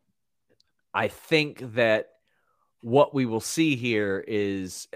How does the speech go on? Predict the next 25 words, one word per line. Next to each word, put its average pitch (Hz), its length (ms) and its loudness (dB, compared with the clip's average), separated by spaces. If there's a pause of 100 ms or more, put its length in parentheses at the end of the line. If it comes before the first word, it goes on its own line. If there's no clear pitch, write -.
(140)
is 120 240 -2
a 113 60 -6
Switchblade 110 840 0
debut 101 480 -2
in 95 160 -6
a 92 60 -4
big 90 260 -4
way. 95 260 2
And 90 100 -4
I 101 120 0
think 98 180 -10
him 107 220 -8
winning 101 220 -6
the 92 100 -6
U 92 180 -2
S 85 200 -4
title 98 340 0
would 85 140 -8
be 82 120 -10
very, 92 440 -4
very 78 400 -4
big 76 460 -6
and 76 140 -14
very, 76 280 -6
very 73 360 -10